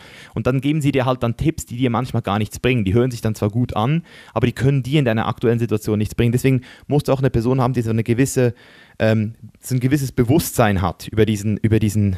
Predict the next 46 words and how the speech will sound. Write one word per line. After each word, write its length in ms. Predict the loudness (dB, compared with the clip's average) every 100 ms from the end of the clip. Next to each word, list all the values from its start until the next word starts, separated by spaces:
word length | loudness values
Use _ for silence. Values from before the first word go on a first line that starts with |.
| -2
Prozess. 640 | -2 0 0 -2 -2 -8
Und 220 | -6 -4 0
das 160 | 0
ist, 220 | 0 0 0
ähm, 300 | 2 0 -4 _ _ _ _ _ -16 -4
glaub 180 | -2 -2
ich, 80 |
so 260 | 0 0 0 -6 -20 _ _ _ _ _ _ _ _ _ 0
der, 360 | 2 2 2 0 -2 -6 0
der 100 | 2
wichtigste 380 | 2 2 -2 -4
Punkt. 500 | -2 -2 -2 -12 -16 -6
Und 560 | 0 0 0 -4 -8 -18 -6
genau, 340 | -2 0 -2 -6
deswegen 260 | -2 2
lasse 180 | 2 0
ich 60 | -4
mich 140 | -4
sogar 340 | -2 2 0 0
im 160 | -2
Training 480 | 0 0 2 0 -2 -4
mittlerweile 600 | -4 0 2 2 0 -2
wieder 360 | -6 -2 -2 -4
coachen. 440 | -2 -2 -2 -6 -10 -12
Also 140 | -12
ich 100 | -10
habe 120 | -4 -2
auch 140 | 0
<laughs> 0 |
fürs 240 | 0 -2
Training 380 | 0 -2 0 0
mittlerweile 400 | -2 -2 0 2
einen 100 | 0
Coach. 340 | 0 -2 -2 -8 -18 -20 -20 -20 -14
Wer 160 | -2 0
das 120 | 2
ist, 120 | 2
habe 120 | 0 0
ich 60 |
ja 60 | 0
immer 240 | 0 2
noch 100 | 2
nicht 160 | 0 -6
verraten 420 | -4 -2 -4 -4
und 120 | -8
das 120 | -10